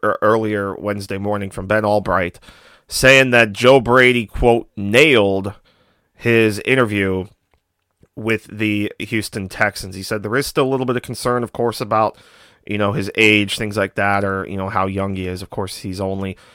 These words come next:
thirty-one years old. But then again, uh, Sean McVay, of course, was only about, what, thirty-one, thirty-two, something like that, when he became a coach of the, the L A Rams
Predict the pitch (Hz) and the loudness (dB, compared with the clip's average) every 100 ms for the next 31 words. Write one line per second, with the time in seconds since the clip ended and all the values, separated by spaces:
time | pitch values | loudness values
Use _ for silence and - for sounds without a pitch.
0 | _ _ - 104 98 101 98 95 107 101 | _ _ 2 2 2 0 -2 -2 0 0
1 | 92 107 104 104 104 98 - _ _ _ | 0 0 0 0 0 -2 -12 _ _ _
2 | - 95 92 90 87 85 - _ _ _ | 0 0 0 -2 -4 -6 -18 _ _ _
3 | - - 117 104 98 117 110 - 107 - | -6 2 4 2 4 4 4 0 -4 -2
4 | 107 107 104 98 95 92 _ _ _ _ | -2 -2 -2 0 0 -2 _ _ _ _
5 | - 104 - - 110 107 104 107 107 107 | -4 -4 -4 0 0 0 -2 0 0 -2
6 | 101 104 101 - 104 98 - - 101 101 | -2 -2 -2 -4 -4 -4 -8 -8 -8 -2
7 | 101 98 - _ _ _ _ _ _ _ | -2 -2 -6 _ _ _ _ _ _ _
8 | _ 110 104 104 113 110 110 107 101 - | _ -4 -2 -4 -6 -8 -6 -8 -8 -4
9 | 113 - 113 101 104 98 95 - - _ | -2 -2 -6 -4 -4 -4 -4 -10 -20 _
10 | _ _ _ - 104 95 - 107 95 104 | _ _ _ -4 0 2 2 2 2 4
11 | 123 101 98 98 - | 4 2 -4 -10 -10